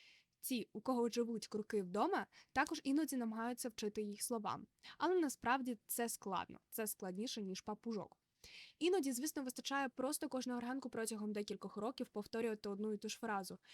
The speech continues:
І хопа! Крук стає папушкою, і коли треба, і коли не треба,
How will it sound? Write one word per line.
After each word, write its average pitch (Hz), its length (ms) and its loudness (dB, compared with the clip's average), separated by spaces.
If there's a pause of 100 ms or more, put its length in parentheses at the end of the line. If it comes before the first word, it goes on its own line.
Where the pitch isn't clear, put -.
(160)
І 226 160 0
хопа! 294 540 6 (200)
Крук 320 260 2
стає 277 200 0
папушкою, 247 540 -2
і 233 80 -4
коли 220 240 2
треба, 208 380 0
і 226 80 -4
коли 185 220 -4
не 185 140 -6
треба, 311 340 0